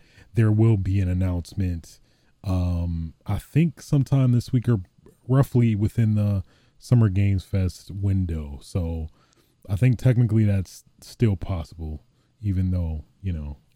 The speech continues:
we got sixteen. But apparently they're, they're gonna do both, supposedly.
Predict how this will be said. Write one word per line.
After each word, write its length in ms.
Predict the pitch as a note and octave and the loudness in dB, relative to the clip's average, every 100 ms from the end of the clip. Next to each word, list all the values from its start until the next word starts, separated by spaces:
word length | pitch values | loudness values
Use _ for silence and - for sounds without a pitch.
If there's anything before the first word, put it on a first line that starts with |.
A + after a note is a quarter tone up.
| _ _ | _ _
we 80 | F#2+ | -6
got 240 | F2+ E2 | -4 -4
sixteen. 680 | - F#2+ - - E2+ D2 C#2+ - _ _ _ _ _ | -6 -10 -10 -10 -10 -8 -12 -16 _ _ _ _ _
But 160 | F2 E2 | -4 -4
apparently 840 | - A2+ A2+ G#2 G2+ G2 F#2+ F#2+ F2+ _ _ _ - | 0 2 2 0 0 0 -2 -4 -10 _ _ _ -6
they're, 320 | F#2 F#2 F2 - - | -4 -4 -6 -12 -12
they're 100 | F2+ | -8
gonna 220 | F2 F#2 | -4 -4
do 160 | F2+ F#2 | -4 -4
both, 340 | D#2+ C#2 C2+ _ _ _ _ _ _ | -6 -14 -16 _ _ _ _ _ _
supposedly. 560 | - G#2 E2+ C#2 - | -4 -2 -2 -6 -20